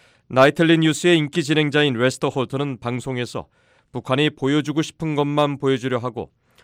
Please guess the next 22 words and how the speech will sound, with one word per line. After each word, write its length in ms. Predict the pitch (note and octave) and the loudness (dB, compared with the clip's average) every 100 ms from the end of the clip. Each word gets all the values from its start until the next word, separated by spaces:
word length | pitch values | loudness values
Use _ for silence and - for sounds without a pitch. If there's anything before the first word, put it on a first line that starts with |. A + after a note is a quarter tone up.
| _ | _
스키장은 580 | - - C#3 C#3 F#2 B2 _ _ - | -12 -4 -2 -2 -4 -10 _ _ -6
엘리트들의 640 | A2 C3 C#3+ C#3+ C3+ A#2+ | -2 -2 -2 -2 0 0
휴양지처럼 680 | - D#3+ D#3 C#3 C3+ D3+ D#3+ | -2 -2 -2 -2 -4 -4 -4
보인다며 580 | C#3+ C#3 C3+ C3 B2+ F2 - | -4 -4 -2 -2 -4 -8 -8
비판적 580 | B2 - C3+ B2+ C3+ _ | -10 -4 -4 -4 -6 _
언급도 420 | A#2+ A#2+ A#2+ B2+ | -10 -8 -8 -8
했지만 480 | A2+ A2+ B2 G#2+ D#2 _ _ _ _ _ | -6 -8 -8 -10 -12 _ _ _ _ _
북한 260 | A#2+ C3+ B2+ | -6 -4 0
내 100 | D3+ | 0
보도 320 | C#3+ C#3 D#3 | 0 -2 -2
대부분이 500 | B2+ A#2+ B2+ B2+ C#2+ _ _ _ _ | -2 -4 -6 -8 -10 _ _ _ _
북한 360 | A#2+ C#3+ C#3 | -8 -2 0
당국이 400 | C3+ C3 A#2+ A#2+ | 0 -2 -4 -8
검열에 500 | - C3+ C3 C3 C3+ | -6 -4 -2 0 0
허가한 440 | C#3+ C#3+ A#2+ B2 C#3+ | -2 -4 -4 -4 -4
모습과 600 | A2+ G#2+ - - A#2+ A2+ _ _ _ | -6 -10 -14 -6 -6 -6 _ _ _
인터뷰가 680 | - A#2+ - A2+ G2 G#2+ G2 - - | -10 -10 -8 -10 -6 -6 -6 -10 -14
담겨 380 | G#2 G2+ G2 E2+ | -10 -8 -10 -10
있습니다. 560 | G#2 - F2 D#2+ D2 _ _ _ _ _ | -12 -12 -12 -14 -16 _ _ _ _ _
비에이 200 | D3 C#3 | 2 4
뉴스 340 | C#3+ C3 - - _ _ | 2 -2 -10 -18 _ _
김영권입니다. 680 | C#3 C#3+ G#2+ F2 D2 - | -6 -6 -6 -10 -16 -20